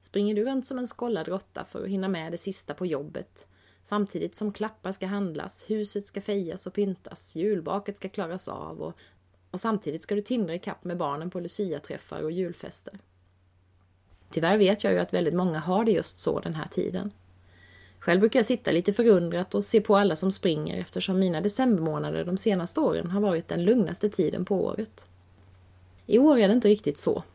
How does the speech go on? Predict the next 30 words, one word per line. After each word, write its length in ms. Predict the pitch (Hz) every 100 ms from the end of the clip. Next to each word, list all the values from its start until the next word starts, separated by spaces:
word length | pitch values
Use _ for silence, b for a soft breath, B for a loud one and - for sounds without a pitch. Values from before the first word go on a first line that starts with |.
| _
och 100 | -
det 60 | 180
är 40 |
helt 280 | 185 233 233
och 60 | 240
hållet 200 | 233 -
självförvållat. 760 | 196 185 - - - 190 - - - _ _ _
Jag 120 | 196
styr 240 | 185 220 190
ju 100 | 233
min 140 | 233
tid 260 | 214 165 175
själv 260 | - -
som 200 | - 190
egenföretagare, 920 | 196 165 156 170 - - - - 208 196 B B B B B
men 160 | 196
just 240 | 226 240 -
i 60 |
år 160 | 190 160
har 80 | 185
jag 100 | 180
lyckats 260 | 190 143
klämma 260 | - 170 180
in 140 | 151
lite 180 | 165 -
för 260 | - 147 151
mycket 280 | 165 - -
den 100 | 160
här 140 | -
tiden. 380 | - 50 - 202